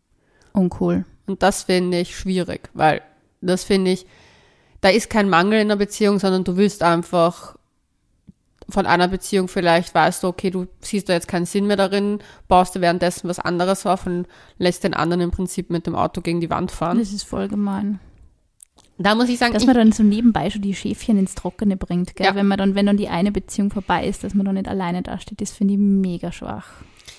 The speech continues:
Speaker 2: Das finde ich auch schwach. Vor allem hätte ich mir dann einfach Ehrlichkeit gewünscht
Speaker 1: Ja,
Speaker 2: danach.
Speaker 1: voll.
Speaker 2: Also ich habe ja bis heute keine richtige, ehrliche Antwort bekommen. Ich habe es ja dann von anderen Menschen erfahren. Das finde ich auch immer super. Von anderen
Speaker 1: Das
Speaker 2: Fra-
Speaker 1: ist ganz schlimm.
Speaker 2: Frauen. Das finde ich auch genial schön. Ähm,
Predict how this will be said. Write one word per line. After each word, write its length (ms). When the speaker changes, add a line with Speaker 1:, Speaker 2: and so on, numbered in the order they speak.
Speaker 2:
Das 140
finde 220
ich 120
auch 220
schwach. 460
Vor 160
allem 160
hätte 140
ich 100
mir 140
dann 120
einfach 260
Ehrlichkeit 540
gewünscht 320
Speaker 1:
Ja, 60
Speaker 2:
danach. 300
Speaker 1:
voll. 100
Speaker 2:
Also 180
ich 80
habe 120
ja 40
bis 160
heute 240
keine 280
richtige, 320
ehrliche 340
Antwort 320
bekommen. 340
Ich 80
habe 120
es 40
ja 80
dann 120
von 160
anderen 240
Menschen 280
erfahren. 360
Das 140
finde 180
ich 80
auch 100
immer 160
super. 400
Von 160
anderen 360
Speaker 1:
Das 100
Speaker 2:
Fra- 60
Speaker 1:
ist 160
ganz 260
schlimm. 380
Speaker 2:
Frauen. 500
Das 240
finde 160
ich 80
auch 260
genial 540
schön. 300
Ähm, 380